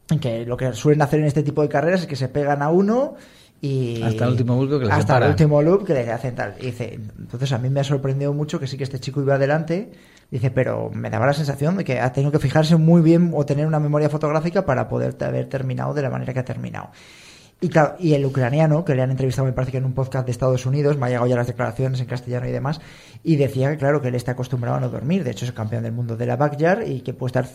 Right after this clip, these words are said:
Speaker 1: ciento, más de cien horas sin dormir, tranquilamente. Y claro, que cuando estos estaban descansando en el campamento, él estaba corriendo ya.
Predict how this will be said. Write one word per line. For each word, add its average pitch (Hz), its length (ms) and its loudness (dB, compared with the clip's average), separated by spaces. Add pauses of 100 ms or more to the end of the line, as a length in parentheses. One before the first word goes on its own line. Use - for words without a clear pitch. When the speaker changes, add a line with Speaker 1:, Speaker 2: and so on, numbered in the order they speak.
(440)
Speaker 1:
ciento, 123 800 2
más 135 160 -4
de 123 60 -6
cien 123 200 -4
horas 127 220 -4
sin 131 160 -2
dormir, 170 520 0
tranquilamente. 143 540 -4
Y 160 40 -4
claro, 156 160 2
que 131 40 -2
cuando 131 220 -4
estos 143 160 -2
estaban 151 240 0
descansando 123 400 -6
en 135 40 -4
el 131 60 -8
campamento, 139 400 -2
él 147 60 0
estaba 135 180 -2
corriendo - 340 -8
ya. - 160 -14